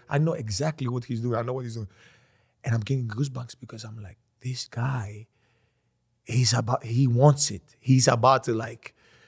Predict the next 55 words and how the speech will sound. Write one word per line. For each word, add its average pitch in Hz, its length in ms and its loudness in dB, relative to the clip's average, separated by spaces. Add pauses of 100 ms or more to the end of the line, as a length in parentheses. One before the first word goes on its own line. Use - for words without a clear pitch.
because 143 220 4
I, 143 100 6 (180)
like, 139 200 2
from 143 140 6
the 131 60 2
first - 300 0
play, 170 160 4
he 131 100 2
goes 139 300 0
and 127 120 -2
blocks 127 240 2
the 120 60 -6
shot. 117 200 0
He 139 120 2
runs, 127 400 2
like, 127 260 2 (340)
from 127 120 2
the 123 120 4
middle 139 180 6
of 123 60 4
the 120 80 -2
court, 131 300 0
goes 120 200 -4
and 110 140 -8
block 120 240 -6 (100)
the 120 80 -8
other 117 100 -4
guy's 120 200 -10
shot. 120 280 -8 (420)
Then 131 140 6
all 135 80 6
of 135 60 4
a 131 40 0
sudden, 127 200 2
he's 135 140 0
jumping 131 300 0
to - 40 -4
block 131 220 -2
every 123 160 -4
shot. 123 220 -2
He's 123 160 -4
going 135 220 0
on 131 120 -6
every 127 180 -4
rebound. 117 360 -2
He's, 113 220 -8 (280)
he's, 113 320 4
uh, 117 220 8
he's 120 320 -2 (280)
diving 139 220 6
for 131 80 0
the 123 60 -2
ball. 120 160 0
He's 131 180 -2
screening 147 540 2